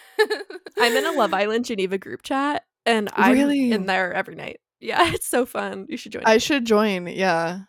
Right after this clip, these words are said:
Speaker 1: That's so fun. There's a Geneva for everything. Speaking
Speaker 2: There
Speaker 1: of,
Speaker 2: really
Speaker 1: join
Speaker 2: is.
Speaker 1: ours.
Speaker 2: Speaking of, join
Speaker 1: <laughs>
Speaker 2: our Geneva. It's linked in the show notes or in the description of the YouTube video, and we can chit chat. So
Speaker 1: <laughs>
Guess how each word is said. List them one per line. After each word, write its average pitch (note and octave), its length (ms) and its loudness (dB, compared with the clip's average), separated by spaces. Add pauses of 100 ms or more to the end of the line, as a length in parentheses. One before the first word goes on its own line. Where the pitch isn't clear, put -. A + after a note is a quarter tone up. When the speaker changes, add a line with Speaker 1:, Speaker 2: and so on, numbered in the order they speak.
Speaker 1:
That's - 220 -6
so E3+ 260 0
fun. D#3 480 -12
There's A3 180 6
a D#4+ 60 2
Geneva D#4+ 340 -2
for - 140 -2
everything. G3 440 -4
Speaking A#3 400 -8
Speaker 2:
There D4+ 120 0 (140)
Speaker 1:
of, F#4 80 4
Speaker 2:
really B3 80 -2
Speaker 1:
join B3+ 180 6
Speaker 2:
is. C#4+ 60 6
Speaker 1:
ours. D4+ 420 4
Speaker 2:
Speaking A4 560 6
of, - 120 0
join C#4 240 -2
Speaker 1:
<laughs> - 40 -4
Speaker 2:
our D#4+ 220 -2
Geneva. C#4 1000 0
It's A#3+ 240 -2
linked A3 220 -4
in B3 60 -4
the C#4+ 80 -2
show C4+ 320 4
notes C4 420 2
or B3+ 40 2
in A#3 100 2
the A3+ 60 -2
description A3+ 460 0
of B3+ 60 2
the C#4 120 -2
YouTube B3 240 -2
video, A#3 460 4 (120)
and A3 400 2
we A3 80 -4
can A#3+ 120 2
chit B3 160 -2
chat. - 260 -2 (280)
So - 340 -6 (140)
Speaker 1:
<laughs> - 0 -